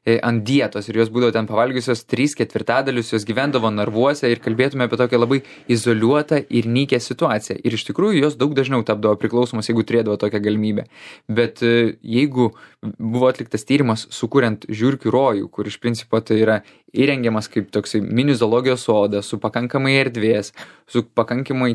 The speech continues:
telkinių, kur galėtų ir atsigerti, pakankamai maisto, kad galėtų visi pavalgyti, pakankamai erdvių, kad galima būtų sukurt tokią kaip žiurkėm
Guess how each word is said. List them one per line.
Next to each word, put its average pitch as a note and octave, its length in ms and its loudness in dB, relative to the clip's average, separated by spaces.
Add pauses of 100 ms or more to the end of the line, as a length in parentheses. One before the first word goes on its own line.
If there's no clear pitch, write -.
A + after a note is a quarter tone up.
telkinių, A#2 540 -2
kur A#2 160 0
galėtų A2+ 360 0
ir B2+ 80 0
atsigerti, A2 640 -2
pakankamai A#2+ 560 -2
maisto, A2+ 440 -2
kad G#2+ 140 -4
galėtų A#2 380 2
visi - 200 -2
pavalgyti, G#2+ 640 0 (280)
pakankamai B2+ 480 -2
erdvių, A2+ 280 0
kad A2+ 140 0
galima B2 300 0
būtų A#2 200 -6
sukurt B2 280 -2
tokią A#2+ 200 0
kaip G#2 200 -4
žiurkėm B2 360 0